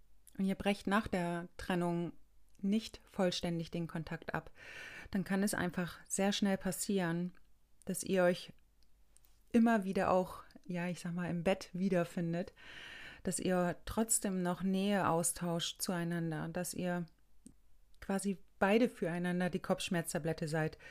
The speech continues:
Das heißt, beide wollt ihr den eigentlichen Schmerz nicht fühlen und lasst euch auf etwas Lockeres ein. Ich habe das auch, wie gesagt, zweimal für mich erlebt.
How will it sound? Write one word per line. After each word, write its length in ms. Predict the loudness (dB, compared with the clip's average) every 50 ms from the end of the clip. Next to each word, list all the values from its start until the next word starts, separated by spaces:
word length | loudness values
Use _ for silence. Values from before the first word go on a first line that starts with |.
| -18 -16 -16 -14 -10
Das 180 | -8 -2 0
heißt, 260 | 2 2 2 0 2
beide 380 | 2 4 6 6 6 4 4 4
wollt 200 | 4 2 2 2
ihr 300 | 2 4 4 6 6 4
den 240 | 2 2 0 0 2
eigentlichen 680 | 4 4 6 6 6 4 4 2 -2 -4 -2 -4 -2
Schmerz 460 | 0 0 0 2 0 0 -2 -2 -4
nicht 200 | -4 -4 -4 -6
fühlen 540 | -8 -2 0 2 2 4 2 2 0 -2 -4 -6 -12 -18 -18 -18 -18 -20 -20 -20 -14
und 600 | -6 -4 -2 0 2 2 0 0 -2 -6 -10 -12 -16 -20 -20 -20 _ -20 _ -20 -20 -20 -20 -20 -6 -2
lasst 280 | 0 0 0 2 4
euch 320 | 4 4 4 2 0 -2 -2
auf 140 | -2 0 0
etwas 320 | -2 0 0 -2 0 0
Lockeres 460 | 0 0 0 0 -2 0 -2 -2 -2
ein. 300 | -2 -2 0 0 -2 -2 -6 -10 -16 -20 -20 -20 -20 -20 -20 -20 -20 -16
Ich 80 | -8 -6
habe 100 | -6 -6
das 140 | -4 -4 -2
auch, 280 | 0 0 0 0 -2 -6
wie 100 | -4 -4
gesagt, 380 | -2 -2 -2 -4 -4 -4 -6
zweimal 340 | -2 0 0 2 2 0 0
für 140 | 0 -2 -2
mich 180 | -4 -2 -2 -4
erlebt. 420 | -2 -2 0 0 0 -2 -4 -10